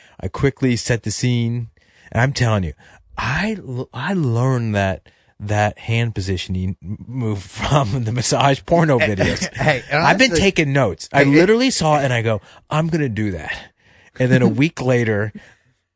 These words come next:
Speaker 1: I, I put it into
Speaker 2: It,
Speaker 1: practice.
Speaker 2: it, it sounds, <laughs> it sounds a bit like a sexual deviant.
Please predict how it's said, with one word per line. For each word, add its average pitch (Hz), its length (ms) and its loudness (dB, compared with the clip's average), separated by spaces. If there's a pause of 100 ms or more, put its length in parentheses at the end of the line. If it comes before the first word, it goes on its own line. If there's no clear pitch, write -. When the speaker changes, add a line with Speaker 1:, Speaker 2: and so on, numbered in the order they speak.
(100)
Speaker 1:
I, 107 360 0
I 110 100 -4 (180)
put 123 140 0
it 123 80 4
into 135 140 0
Speaker 2:
It, - 20 -2
Speaker 1:
practice. 160 420 -2
Speaker 2:
it, 160 60 -8
it - 60 -10
sounds, 214 340 -2
<laughs> - 120 -4
it - 300 -2
sounds 196 220 -2
a 139 40 -8
bit 123 200 -6
like 113 180 -2
a 85 180 -8
sexual 117 540 -2
deviant. 92 600 -2